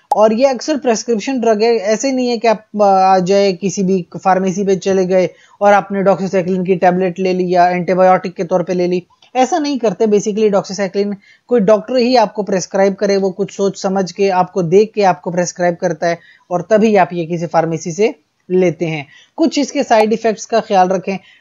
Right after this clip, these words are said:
डायरिया वगैरह अक्सर एंटीबायोटिक के साथ कॉमन है और रैश वगैरह पड़ जाती है।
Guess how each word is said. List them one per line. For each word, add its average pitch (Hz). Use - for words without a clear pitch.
डायरिया 220
वगैरह 220
अक्सर 208
एंटीबायोटिक 196
के 190
साथ 185
कॉमन 165
है 156
और 185
रैश 190
वगैरह 190
पड़ 180
जाती 175
है। 170